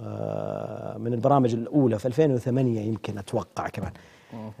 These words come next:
Speaker 1: فقدمت برنامج اليوم المفتوح اللي كان في كل المذيعين الشباب اللي في المسرح جمعوهم، آه، عبد المجيد دوسري، سامي الجعوني، آه، آه، يعني،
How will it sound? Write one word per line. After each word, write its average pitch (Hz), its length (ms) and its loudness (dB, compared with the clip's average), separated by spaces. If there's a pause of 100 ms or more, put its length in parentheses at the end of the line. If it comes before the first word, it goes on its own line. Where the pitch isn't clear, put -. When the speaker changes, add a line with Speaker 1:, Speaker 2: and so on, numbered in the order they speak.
Speaker 1:
فقدمت 170 400 6
برنامج 165 240 8
اليوم 156 180 8
المفتوح 143 340 4
اللي 143 120 4
كان 156 180 2
في 165 120 4
كل 208 220 4
المذيعين 151 640 6
الشباب 139 400 4
اللي 117 240 0
في 131 60 0
المسرح 143 380 4
جمعوهم، 135 520 4 (160)
آه، 147 380 2
عبد 143 100 2
المجيد 139 260 2
دوسري، 113 680 2
سامي 113 280 -4
الجعوني، 110 760 -2
آه، 113 440 -6 (420)
آه، 65 800 -2
يعني، 127 420 0